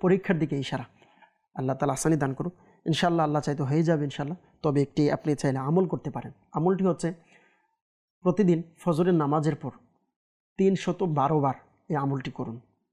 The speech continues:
আমল হচ্ছে ইয়া যাল জালালি ওয়াল ইকরাম পাঠ করে আল্লাহর কাছে দোয়া করেন, ইনশাআল্লাহ বিয়ের ব্যবস্থা হয়ে যাবে। এরপর আমাদেরকে ইস্তেখারার জন্য কল করেছিলেন হারুন রশিদ ভাই রাজশাহী থেকে।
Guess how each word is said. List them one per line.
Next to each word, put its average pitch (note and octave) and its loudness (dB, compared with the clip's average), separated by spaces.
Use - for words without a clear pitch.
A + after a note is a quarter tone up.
আমল D3+ 0
হচ্ছে D#3 -4
ইয়া D3+ 2
যাল D3 2
জালালি D3 0
ওয়াল C#3 -2
ইকরাম A#2+ -4
পাঠ E3 0
করে F3+ 2
আল্লাহর D3 -4
কাছে D3 -4
দোয়া D3 0
করেন, D#3 -4
ইনশাআল্লাহ C#3 -4
বিয়ের C#3+ 0
ব্যবস্থা C3+ -4
হয়ে C#3 -6
যাবে। B2+ -6
এরপর F3 2
আমাদেরকে F#3 2
ইস্তেখারার E3+ 2
জন্য E3 4
কল E3+ 0
করেছিলেন D#3+ 2
হারুন F3 2
রশিদ E3 2
ভাই F3 4
রাজশাহী F#3+ 2
থেকে। E3 0